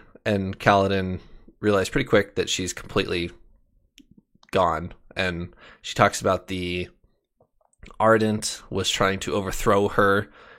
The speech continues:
and restart the hierarchy,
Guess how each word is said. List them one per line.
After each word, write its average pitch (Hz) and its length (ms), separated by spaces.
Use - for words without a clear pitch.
and 90 300
restart 95 480
the 90 280
hierarchy, 95 960